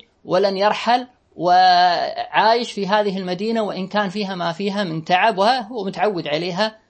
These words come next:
وهو رابي فيها، فيتعايش معها وينفع أهلها. آه، والذي أحرص عليه في هذا المقام العلم الشرعي أولًا،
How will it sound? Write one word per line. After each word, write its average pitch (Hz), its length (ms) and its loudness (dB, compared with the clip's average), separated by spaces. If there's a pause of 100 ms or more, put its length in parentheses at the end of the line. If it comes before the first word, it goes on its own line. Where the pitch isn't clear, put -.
(180)
وهو 170 260 -2
رابي 165 600 0
فيها، 196 520 -2
فيتعايش 175 680 -2
معها 202 280 -4
وينفع 165 580 -2 (220)
أهلها. 131 460 -4 (1900)
آه، 165 460 0
والذي 240 460 0
أحرص 240 380 -2
عليه 202 280 0
في 185 500 -8 (440)
هذا 208 300 0
المقام 190 680 0 (800)
العلم 185 380 0
الشرعي 196 440 0
أولًا، 151 540 -4